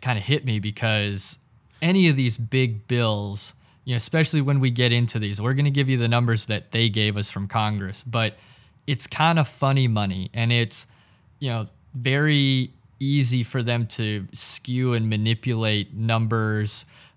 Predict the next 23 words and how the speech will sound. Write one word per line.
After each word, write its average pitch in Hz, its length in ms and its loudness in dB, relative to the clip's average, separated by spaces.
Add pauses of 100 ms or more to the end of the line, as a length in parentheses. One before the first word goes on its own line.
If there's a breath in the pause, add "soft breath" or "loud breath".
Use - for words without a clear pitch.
(100)
um, 101 760 0
and 120 180 -2
so 120 440 2
we'll 143 320 0
get 147 180 2
into 135 280 2
that 131 160 2
in 123 100 2
more 117 160 2
detail, 110 480 -2
but 101 140 -6
just, - 300 -2
just - 180 -8
kinda 175 260 2
remember 120 460 0
that, 104 260 0
that 104 140 -8
this 139 200 2
isn't 139 320 0
like 117 300 0
you're 117 80 -2
going 110 360 -2
to 104 400 -4